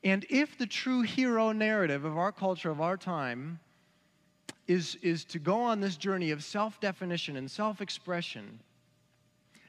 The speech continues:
apart from everyone else, and if you gotta walk over all the naysayers to do it, you know what's gonna happen?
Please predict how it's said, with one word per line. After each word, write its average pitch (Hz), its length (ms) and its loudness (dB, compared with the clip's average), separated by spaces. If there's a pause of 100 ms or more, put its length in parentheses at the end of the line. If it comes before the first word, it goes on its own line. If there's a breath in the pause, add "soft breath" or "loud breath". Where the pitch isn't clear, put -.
(280 loud breath)
apart 185 440 -2
from 147 280 -8 (120)
everyone 214 500 -2
else, 156 280 -2
and 151 80 -2
if 143 80 -4
you 220 80 0
gotta 208 180 4
walk 180 320 2
over 160 240 0
all 185 220 4
the 233 100 -2
naysayers 185 680 0
to 156 80 -6
do 160 240 0
it, 139 80 -2
you 143 80 -2
know 165 120 -2
what's 170 180 -6
gonna 151 200 -6
happen? 160 340 -6